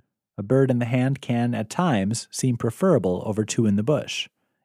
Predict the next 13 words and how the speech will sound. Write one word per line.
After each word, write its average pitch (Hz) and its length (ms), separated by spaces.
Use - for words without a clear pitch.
even 110 200
when 98 140
the 95 80
bird 98 320
is 92 160
somewhat 104 400
shabby 92 440
and 82 120
unsatisfying. 95 960
When 131 120
you 202 100
assume 175 400
risk, - 460